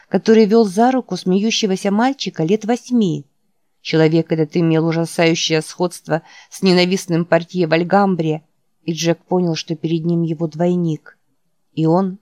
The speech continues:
и семенящий рядом мальчик были пьяны, и когда Джек обернулся им вслед,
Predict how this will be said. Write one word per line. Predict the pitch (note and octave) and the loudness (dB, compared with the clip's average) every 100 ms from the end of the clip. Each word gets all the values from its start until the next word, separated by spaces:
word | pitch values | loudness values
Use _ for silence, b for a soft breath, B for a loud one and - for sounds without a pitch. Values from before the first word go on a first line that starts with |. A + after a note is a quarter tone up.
| _ | _
и | - | -12
семенящий | - E3 D#3+ E3+ E3+ - E3 | -4 0 2 2 0 0 2
рядом | E3+ D#3 D#3 | 2 2 2
мальчик | D#3 E3 E3+ - D3+ | 0 0 -4 -8 -4
были | D3+ D3+ | -2 0
пьяны, | D3 E3 E3 F3 D3+ D3 _ _ _ _ _ | -2 -2 0 0 0 -4 _ _ _ _ _
и | D3+ | -6
когда | F#3+ F3+ F3+ | -2 0 2
Джек | F3 E3 F#3 | 2 0 -2
обернулся | E3 E3+ F#3+ F#3+ - F3+ | -2 0 0 0 -2 -4
им | E3 | -4
вслед, | - - G#3+ G#3+ | -4 -2 -2 -2